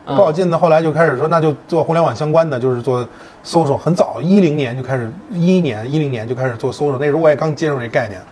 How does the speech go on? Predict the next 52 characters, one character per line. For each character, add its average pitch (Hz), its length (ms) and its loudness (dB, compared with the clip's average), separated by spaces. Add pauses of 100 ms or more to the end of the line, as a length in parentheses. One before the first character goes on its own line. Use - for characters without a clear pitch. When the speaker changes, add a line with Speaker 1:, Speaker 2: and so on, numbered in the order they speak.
Speaker 1:
嗯。 139 300 -6
Speaker 2:
那 165 60 -2
时 156 60 4
候 165 60 4
刚 180 200 4
有 143 120 0
微 160 180 2
博， 135 260 0 (440)
好 135 180 0
多 160 100 4
人 165 100 0
就 143 180 2 (200)
也 135 140 -4
不 135 100 -2
知 185 40 4
道 165 80 4
微 180 100 2
博 180 120 4
是 175 180 -4
啥， 101 260 -6
是 131 160 -14
很 135 160 -2
多 139 60 -2
人 190 80 0
都 202 100 6
问 196 200 0
说 165 100 -6
，“微 214 120 4
博 196 180 4
不 220 60 -4
就 226 80 -2
是 196 60 0
很 151 200 -2
无 175 60 0
聊 160 180 6
的， 180 60 0
跟 180 100 -2
那 180 120 -2
个 147 120 2
天 170 220 -4
涯 156 80 0
社 156 140 -2
区 175 180 -4
是 147 120 2
看 - 280 -4
乐 208 140 4
呵 143 100 0
的 117 100 0
地 120 80 -4
儿 113 100 -4
吗？” 101 220 -12
Speaker 1:
对。 131 180 0